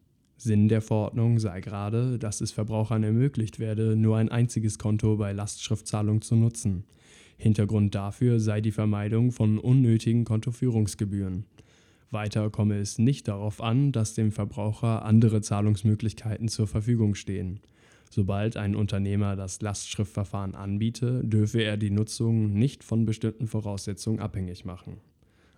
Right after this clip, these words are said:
Auch zum Einwand der Bonitätsprüfung äußerte sich der E U G H. Insofern sahen die Richter im Missbrauchs- oder Zahlungsausfallrisiko zwar grundsätzlich ein Problem,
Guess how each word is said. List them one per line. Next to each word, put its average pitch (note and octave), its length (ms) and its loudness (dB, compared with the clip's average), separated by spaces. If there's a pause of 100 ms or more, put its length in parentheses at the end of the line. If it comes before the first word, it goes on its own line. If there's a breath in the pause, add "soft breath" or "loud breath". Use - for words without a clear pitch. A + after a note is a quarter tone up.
Auch A2 200 -4
zum A2 240 2
Einwand G#2+ 440 0
der G#2 100 0
Bonitätsprüfung G#2+ 960 0
äußerte A2 460 -2
sich G#2+ 200 -2
der G#2 160 -2
E G2+ 40 -4
U A2 40 -4
G A2+ 180 2
H. G#2 180 0 (720 loud breath)
Insofern A2+ 640 2
sahen G2+ 340 2
die G#2 120 4
Richter G#2+ 480 -2
im G2 220 2
Missbrauchs- A2 640 -2
oder F#2+ 480 -2
Zahlungsausfallrisiko A2 1600 -2
zwar G2 360 -2
grundsätzlich G#2+ 720 2
ein G2+ 140 0
Problem, G2+ 580 -2